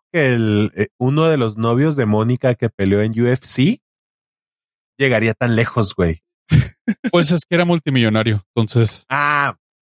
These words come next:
Speaker 1: totalmente tiene sentido, güey.
Speaker 2: Sí. Ah, ya para finalizar,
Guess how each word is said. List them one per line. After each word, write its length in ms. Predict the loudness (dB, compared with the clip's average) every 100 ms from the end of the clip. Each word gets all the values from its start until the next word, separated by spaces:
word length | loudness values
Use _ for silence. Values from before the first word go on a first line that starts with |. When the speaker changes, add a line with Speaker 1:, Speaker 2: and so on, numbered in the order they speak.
| _ _ -14 -14 _ _ _ _ _ -10
Speaker 1:
totalmente 500 | -2 0 0 -2 -2
tiene 340 | 0 0 0
sentido, 360 | -2 -2 0 2
güey. 120 | 0 -6 _ _ _ _ _ -4
Speaker 2:
Sí. 240 | 0 0 -2 _ _ _ _ _ _ _ _
Ah, 440 | -2 0 2 2 -2 _ _ _
ya 140 | -4
para 160 | 0 0
finalizar, 720 | 0 0 0 -2 -2 0 -2